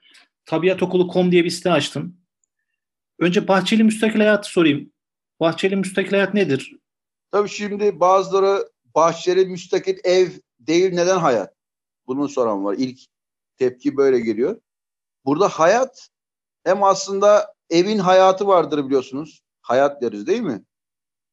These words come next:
Speaker 2: Yaşanan alanı. Evlerde hayat denirdi eskiden. Hem oraya bir atıf var,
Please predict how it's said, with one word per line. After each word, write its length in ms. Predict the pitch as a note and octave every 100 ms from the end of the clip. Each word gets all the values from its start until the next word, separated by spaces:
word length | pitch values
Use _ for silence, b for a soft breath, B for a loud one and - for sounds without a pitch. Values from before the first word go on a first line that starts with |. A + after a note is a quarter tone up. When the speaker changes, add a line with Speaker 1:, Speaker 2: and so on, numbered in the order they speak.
| _ _ _
Speaker 2:
Yaşanan 440 | B2+ B2 C3 C#3
alanı. 500 | C3+ B2+ B2 B2 - _ _ _ _ _ _ _ _ _ _ _ _ _ _ -
Evlerde 560 | A#2+ A#2+ B2 A#2+ C#3
hayat 500 | D3+ - C#3 D#3 D#3
denirdi 360 | C3 A#2 A2 G2
eskiden. 420 | G2+ - F#2+ F2 - _ _ _ _ _ _ _ _ _ -
Hem 120 | A3
oraya 320 | G#3+ A3+ A3
bir 80 | G#3
atıf 360 | D#3+ - C3
var, 220 | C3+ F3